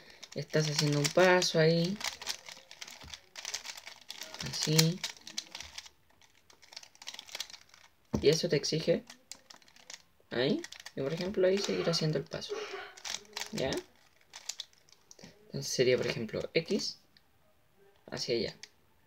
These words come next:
X prima hacia abajo. Y sería hacia allá. Y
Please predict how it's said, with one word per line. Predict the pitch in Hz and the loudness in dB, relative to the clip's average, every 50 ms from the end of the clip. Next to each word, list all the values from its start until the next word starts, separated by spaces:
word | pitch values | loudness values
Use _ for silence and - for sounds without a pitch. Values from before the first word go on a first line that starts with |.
| - _ _ _ _ - - _ - | -20 _ _ _ _ -20 -20 _ -4
X | - - 165 - 190 185 - | -2 0 2 2 0 2 2
prima | - 156 123 117 - - - - _ _ _ _ _ _ _ _ - - _ _ _ _ _ _ - _ _ - - - | 4 4 4 2 -2 -6 -10 -16 _ _ _ _ _ _ _ _ -20 -20 _ _ _ _ _ _ -20 _ _ -18 -14 -8
hacia | - 156 160 - 151 - | -6 -6 -4 -4 -4 -4
abajo. | - - - - - - - _ _ _ _ _ _ _ _ _ _ _ _ _ _ _ _ _ _ _ _ _ _ _ _ _ _ - - - _ _ _ _ _ _ _ _ _ _ _ _ _ _ _ _ _ _ _ - - | -6 -6 -10 -14 -18 -20 -20 _ _ _ _ _ _ _ _ _ _ _ _ _ _ _ _ _ _ _ _ _ _ _ _ _ _ -20 -20 -20 _ _ _ _ _ _ _ _ _ _ _ _ _ _ _ _ _ _ _ -6 -2
Y | 131 127 120 127 139 147 156 147 123 123 131 160 - - - _ _ _ _ _ _ _ _ _ _ _ _ _ _ _ _ _ _ | -2 -2 2 4 8 10 10 10 8 6 4 2 2 -2 -6 _ _ _ _ _ _ _ _ _ _ _ _ _ _ _ _ _ _
sería | - 123 120 127 131 131 135 160 165 - _ _ _ _ _ _ _ - | -2 0 2 4 4 2 2 -2 -4 -8 _ _ _ _ _ _ _ -10
hacia | - - 127 - - - 143 | -6 -4 -4 -2 -2 -2 -2
allá. | 151 160 156 139 - - - - - - - - 359 - - - - - - - - - - - - - - - _ | 0 2 0 0 0 -4 -10 -10 -10 -10 -10 -10 -10 -10 -12 -12 -14 -20 -20 -20 -20 -20 -20 -20 -20 -20 -20 -10 _
Y | 123 120 113 113 117 117 | -4 -2 4 6 6 6